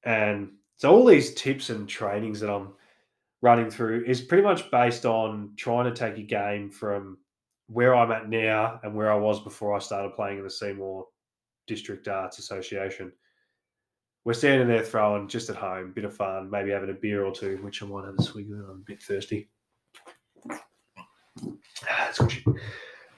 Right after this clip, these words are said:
Yeah, that, that's when you're trying to take a game from there and you're gonna start hitting the pubs with the vision to move further. I think all this, all the things I'm running through is what I'll be,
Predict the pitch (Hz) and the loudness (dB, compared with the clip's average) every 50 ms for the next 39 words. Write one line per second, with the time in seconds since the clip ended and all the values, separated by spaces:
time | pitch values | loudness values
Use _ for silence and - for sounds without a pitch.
0 | _ _ _ _ _ _ _ _ _ _ _ - - - 143 135 120 117 120 131 | _ _ _ _ _ _ _ _ _ _ _ -8 -2 4 6 8 10 10 10 8
1 | 127 151 135 - 165 170 151 135 123 - 127 123 117 113 - 127 120 110 - 104 | 8 8 6 6 4 2 2 0 -2 -2 0 0 0 -2 -2 -2 -4 -4 -4 -6
2 | 104 113 104 95 101 101 98 - - 110 104 101 104 104 101 98 95 107 131 131 | -6 -4 -4 -2 -4 -6 -6 -8 -10 -12 -10 -4 0 2 2 2 2 2 0 -2
3 | 131 - _ _ _ _ _ _ _ _ _ _ _ _ - 104 101 101 107 107 | -4 -10 _ _ _ _ _ _ _ _ _ _ _ _ -10 -8 -6 -6 -4 -4
4 | 101 101 - - 110 101 98 - 107 104 98 95 - - 104 98 95 - - 107 | -4 -4 -2 0 2 2 2 0 -4 -8 -10 -10 -4 -2 -2 -2 -2 -4 -6 0
5 | 107 120 113 113 - - - _ _ _ _ _ _ _ _ _ - 113 104 113 | 2 2 2 2 -2 -12 -18 _ _ _ _ _ _ _ _ _ -8 -4 -2 -2
6 | 107 98 104 98 101 - 110 98 98 98 98 95 - - - 98 95 92 92 87 | -2 -2 -4 -6 -6 -8 -8 -6 -4 -4 -4 -4 -6 -8 -10 -8 -6 -6 -6 -6
7 | - - _ _ _ _ _ _ _ _ _ _ _ _ _ _ _ _ _ _ | -8 -12 _ _ _ _ _ _ _ _ _ _ _ _ _ _ _ _ _ _
8 | _ _ _ - - - _ _ _ _ _ _ _ _ _ _ _ 104 101 120 | _ _ _ -20 -20 -20 _ _ _ _ _ _ _ _ _ _ _ -4 -2 -2
9 | 117 - 110 107 104 101 98 - - - _ _ _ - 113 113 107 101 113 107 | 0 0 0 -2 -2 -2 -4 -6 -8 -14 _ _ _ -2 0 0 0 -2 -4 -6
10 | 98 95 95 95 98 95 95 95 95 - 101 95 95 95 95 107 110 101 104 107 | -6 -8 -8 -6 -4 -4 -4 -6 -8 -10 -8 -8 -6 -6 -2 0 0 2 4 4
11 | 110 110 110 107 104 107 | 4 2 2 0 -4 -6